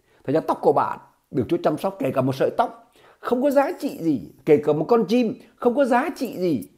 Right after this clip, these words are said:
Thế mà Kinh Thánh chép rằng Chúa đếm cả, Chúa không quên con nào. Cho nên đừng sợ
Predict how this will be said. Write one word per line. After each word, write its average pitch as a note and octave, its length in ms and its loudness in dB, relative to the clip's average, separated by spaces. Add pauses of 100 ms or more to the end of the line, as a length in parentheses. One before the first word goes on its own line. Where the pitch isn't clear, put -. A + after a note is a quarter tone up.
(360)
Thế G#3 240 2
mà D#3 340 0 (320)
Kinh E3 120 0
Thánh E3+ 160 0
chép A#3+ 180 0
rằng C3 180 -2 (180)
Chúa F3 320 6 (220)
đếm F#3 300 6 (140)
cả, - 420 -6 (240)
Chúa E3+ 360 6
không G#3 240 -2
quên A3+ 300 12
con G#3+ 180 6
nào. C#3 320 -2 (500)
Cho E3+ 100 4
nên F#3+ 360 8
đừng D3 300 6
sợ - 320 0